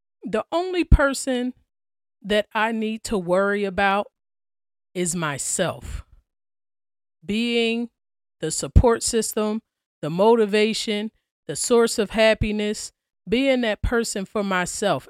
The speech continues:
And if me telling someone no to something is what I have to do to m-, make sure that I am happy, that I feel secure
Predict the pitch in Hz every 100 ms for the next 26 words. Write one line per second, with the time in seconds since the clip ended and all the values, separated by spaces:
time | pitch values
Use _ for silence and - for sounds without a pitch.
0 | - 196 185 - 208 294 349 - 277 285
1 | 269 254 - 240 220 214 185 170 175 208
2 | - 247 - 247 247 262 254 277 _ _
3 | _ _ 190 180 196 214 214 190 202 -
4 | 165 147 175 226 262 294 _ _ _ -
5 | 226 170 165 143 143 185 196 254 - -
6 | 277 294 320 330 _ _ _ - 208 220
7 | 208 226 240 240 269 233 262 269 285 285
8 | 294 196 190 190 214 226 247 269 269 -
9 | 262 - 277 277 285